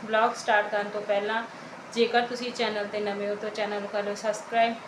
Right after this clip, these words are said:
ਵੀਡੀਓ ਪਸੰਦ ਆਈ ਤਾਂ ਲਾਈਕ, ਸ਼ੇਅਰ, ਕੁਮੈਂਟ ਕਰਕੇ ਜ਼ਰੂਰ ਦੱਸਿਓ ਜੀ। ਹਾਂਜੀ, ਅੱਜ ਦੀ ਵੀਡੀਓ ਤੁਹਾਡੇ ਲਈ ਬਹੁਤ ਇੰਟਰਸਟਿੰਗ ਹੋਣੇ ਵਾਲੀ ਆ, ਕਿਉਂਕਿ ਅੱਜ ਤੁਹਾਡੇ ਲਈ ਮੈਂ ਲੈ ਕੇ ਆਈ ਹਾਂ ਇੱਕ ਨਵੀਂ ਜਾਣਕਾਰੀ। ਅਹ, ਕਿਉਂਕਿ ਜੀ ਅੱਜ ਜਾਣਕਾਰੀ ਲੈ ਕੇ ਆਈ ਹਾਂ ਮੈਂ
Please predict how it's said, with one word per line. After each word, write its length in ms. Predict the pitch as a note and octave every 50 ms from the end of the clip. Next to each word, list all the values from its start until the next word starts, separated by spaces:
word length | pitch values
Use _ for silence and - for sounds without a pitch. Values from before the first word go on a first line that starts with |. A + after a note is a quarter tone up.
| - G#3
ਵੀਡੀਓ 280 | G#3 A3 G#3+ A#3 A#3
ਪਸੰਦ 400 | A#3+ A#3+ A3 - A3 G#3 G3+ G3+
ਆਈ 120 | G#3 G3+ G3+
ਤਾਂ 140 | - A3 G#3+
ਲਾਈਕ, 240 | G#3+ G3+ G3 G3 G3
ਸ਼ੇਅਰ, 200 | - - A3 G#3+
ਕੁਮੈਂਟ 340 | G#3 - G#3 G#3 G3+ G3+ G#3
ਕਰਕੇ 280 | G#3 G#3+ G#3 G#3 - G#3+
ਜ਼ਰੂਰ 260 | G3+ - G#3 G3+ G#3
ਦੱਸਿਓ 340 | G3+ A3+ A3+ - - A3+ A3+
ਜੀ। 200 | G3 A3+ A#3+ A#3+ - - - - - - - - - - - - - A#3+
ਹਾਂਜੀ, 380 | A#3+ A#3+ A#3+ A#3 A#3 B3 A#3
ਅੱਜ 140 | A3+ A3+ A3+
ਦੀ 140 | G3+ A#3 A#3+
ਵੀਡੀਓ 400 | G#3 A3+ A3 G#3+ A#3 A#3+ B3+ B3 B3 - - - - - - - - - - - - -
ਤੁਹਾਡੇ 260 | - B3 B3 A3 A3+
ਲਈ 120 | A3 A#3 A#3
ਬਹੁਤ 340 | G3 G3+ G3+ G3+ G#3+ G#3 B3+ B3 A#3 - - - B3+
ਇੰਟਰਸਟਿੰਗ 520 | A#3+ A#3 A3+ A3+ G#3 A3 - A#3 A3+ A3+
ਹੋਣੇ 220 | A#3 A#3 A3+ A3 A3
ਵਾਲੀ 280 | A3+ A3 A3 A3 A3+
ਆ, 60 | A#3 A#3+
ਕਿਉਂਕਿ 440 | A#3 - - - A#3+ G#3+ - A#3
ਅੱਜ 160 | A3+ A3 - A3+
ਤੁਹਾਡੇ 360 | G#3+ - A3+ A3+ A3+ A3 A3
ਲਈ 140 | G#3+ G#3+ G#3+
ਮੈਂ 420 | G#3+ G#3+ G#3 G#3+ G#3 G#3 G#3 G#3
ਲੈ 120 | G3+ G3+
ਕੇ 140 | G3 G3 -
ਆਈ 80 | G#3 G3+
ਹਾਂ 80 | G#3
ਇੱਕ 100 | G#3 -
ਨਵੀਂ 260 | G#3 G3+ F#3 F#3+ F#3+ F#3+
ਜਾਣਕਾਰੀ। 500 | F#3+ G#3 G3+ G3+ G3+ G#3+ G#3+ G#3+ A#3+ A#3+ - - - - - - - - - - - - - -
ਅਹ, 240 | - A3+ A3 A3+
ਕਿਉਂਕਿ 420 | A3+ - A#3+ A#3 A3+ A3+ - B3 B3
ਜੀ 260 | A3+ B3 C4 C4 B3 - - - - - B3+ A#3+
ਅੱਜ 140 | A3+ - A3
ਜਾਣਕਾਰੀ 380 | A3+ A#3 A3 A3 A3 G#3+ G#3+
ਲੈ 120 | G#3 G#3+ G#3+
ਕੇ 120 | G#3+ A3
ਆਈ 100 | G#3 G#3+
ਹਾਂ 80 | G#3 G#3
ਮੈਂ 200 | G#3+ A3 A#3